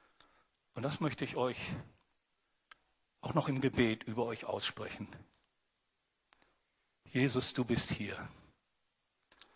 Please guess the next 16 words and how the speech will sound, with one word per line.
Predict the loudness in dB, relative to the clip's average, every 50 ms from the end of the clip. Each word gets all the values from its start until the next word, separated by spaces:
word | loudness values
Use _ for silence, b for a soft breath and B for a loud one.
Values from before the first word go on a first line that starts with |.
| b b b b b b b b _ _ _ _ _ _ _ -20 _ _ _ 0 2
Und | 4 6 6 8 8 10
offenbare | 12 12 12 12 12 12 12 12 12 12 12 12 10
dich | 8 6 4 4 4 2 0 0 -2 -2 0
meinen | 4 4 6 6 6 4
Geschwistern | 4 4 4 6 6 6 6 6 6 6 6
noch | 6 6 6 6
viel | 8 10 12 12 12 12 12 12 12
mehr | 12 12 12 12 12 12 12
als | 12 10 8 8
der, | 10 10 10 10
der | 10 10 6 6 6 2 0 0
alles | 2 4 4 4 4 4 4 2
hat, | -2 -2 -2
was | -2 -2 -2
wir | -2 -2
brauchen. | 0 2 2 2 2 2 0 -4 -12